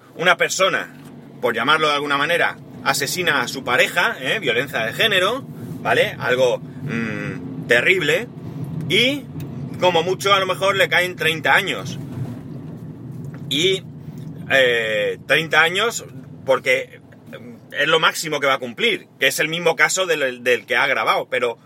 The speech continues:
Eh, ¿cómo puede ser que vayan a pasar en la cárcel el mismo tiempo un,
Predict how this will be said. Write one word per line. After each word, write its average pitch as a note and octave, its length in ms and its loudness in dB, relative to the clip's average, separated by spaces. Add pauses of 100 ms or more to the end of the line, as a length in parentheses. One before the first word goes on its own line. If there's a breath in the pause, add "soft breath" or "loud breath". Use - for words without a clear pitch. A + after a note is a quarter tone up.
(320 loud breath)
Eh, A#2 500 2 (500 loud breath)
¿cómo F3+ 200 6
puede F#3+ 200 2
ser G#3+ 260 -2
que D3 160 0
vayan F3+ 320 0
a F3 60 0
pasar F3 260 -2
en F3 60 -2
la E3+ 100 2
cárcel C3 500 -2
el C3 280 0
mismo F3+ 260 0
tiempo G#3+ 460 0 (260)
un, F3+ 380 -2